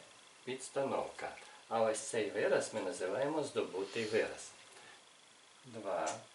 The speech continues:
У дужках запишемо здобутий вираз. Чотирнадцять додати два ігрек. Закриваємо дужки.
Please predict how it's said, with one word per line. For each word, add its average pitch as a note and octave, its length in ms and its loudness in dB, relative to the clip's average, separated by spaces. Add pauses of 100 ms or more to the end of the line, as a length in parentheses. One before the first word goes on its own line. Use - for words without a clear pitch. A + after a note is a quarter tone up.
(640)
У C#3 40 -2
дужках C3+ 440 0
запишемо G#2+ 600 0
здобутий G#2+ 560 -2
вираз. - 540 -4 (260)
Чотирнадцять G#2 1160 0
додати F#2+ 760 -2
два - 360 -2 (120)
ігрек. E2+ 480 -6 (1080)
Закриваємо G#2 840 -4
дужки. B2 480 0